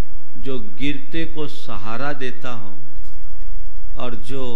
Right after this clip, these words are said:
सबको अपने हृदय लगाता हो, ऐसे व्यक्ति को देखकर कौन प्रभावित नहीं होगा? होगा कि नहीं होगा, बोलो? हर कोई प्रभावित हो सकता है।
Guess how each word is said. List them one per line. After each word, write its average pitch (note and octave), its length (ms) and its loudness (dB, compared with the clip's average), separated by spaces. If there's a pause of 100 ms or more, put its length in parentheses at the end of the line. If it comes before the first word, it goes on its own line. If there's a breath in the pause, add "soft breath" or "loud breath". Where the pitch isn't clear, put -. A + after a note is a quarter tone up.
(640)
सबको C#3 640 0
अपने A#2+ 440 0 (200)
हृदय A#2+ 420 0
लगाता A2+ 500 0
हो, G#2 320 0 (520 loud breath)
ऐसे A#2+ 360 0
व्यक्ति A#2+ 420 0
को B2 200 0
देखकर B2 460 -2 (120)
कौन C3 300 0
प्रभावित A#2 480 0
नहीं G#2 260 0
होगा? - 960 0
होगा C3 240 0
कि C#3+ 180 0
नहीं C3 180 0
होगा, G#2+ 260 0
बोलो? A2 300 0 (1400 loud breath)
हर B3 220 0
कोई C#4+ 320 0
प्रभावित F3 580 0
हो B2+ 80 0
सकता - 400 -2
है। - 80 -2